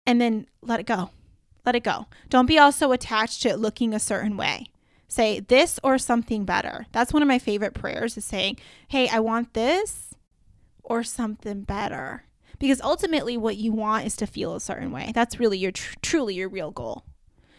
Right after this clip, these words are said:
Why do we do anything? 'Cause we think it's gonna make us feel a certain way. Why do we want a certain kind of job? 'Cause we think that job's gonna make us feel a certain way.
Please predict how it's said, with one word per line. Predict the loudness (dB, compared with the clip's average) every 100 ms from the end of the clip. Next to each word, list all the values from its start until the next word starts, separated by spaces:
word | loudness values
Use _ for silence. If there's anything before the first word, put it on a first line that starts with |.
| -18 6
Why | 8 10
do |
we | 8
do | 2
anything? | 2 0 -2 -4
'Cause | -6 -4
we |
think | -2 0
it's | -2
gonna | -2 -6
make | -6
us | -8
feel | -10 -4 -4
a | -4
certain | -6 -8
way. | -6 -6 4
Why | 8 8
do | 6
we | 2
want | 2 0
a | -2
certain | -2 -2
kind | -2 -4
of | -4
job? | 0 2 2 0 -6
'Cause | -6
we | -4 -2
think | -2
that | -2 -2
job's | 4 6 6 2
gonna | -6
make | -6
us | -10 -12
feel | -10
a | -10
certain | -10 -10 -12
way. | -12 -14